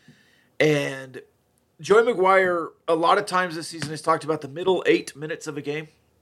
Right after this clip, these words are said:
how you finish the first half and start the second half. And Texas Tech dominated the middle eight, and that's what won the game.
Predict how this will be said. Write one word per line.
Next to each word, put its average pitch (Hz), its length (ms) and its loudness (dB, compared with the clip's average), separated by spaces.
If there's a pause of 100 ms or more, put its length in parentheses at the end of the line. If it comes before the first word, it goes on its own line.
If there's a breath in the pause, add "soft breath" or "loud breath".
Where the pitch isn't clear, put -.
(680)
how 156 100 0
you 151 160 6
finish 175 340 -8
the 160 100 -8
first 165 320 0
half 156 280 4
and 123 120 -10
start 151 280 0
the 151 60 -12
second 147 320 -4
half. 151 360 -2 (520 soft breath)
And 139 160 -14
Texas 202 400 0
Tech 160 380 2 (640)
dominated 160 800 -2 (1200)
the 156 120 -6
middle 170 360 6
eight, - 460 -6 (260)
and 131 680 -4 (840)
that's 160 280 2
what 196 120 8
won 156 160 4
the 123 80 -10
game. 113 240 -16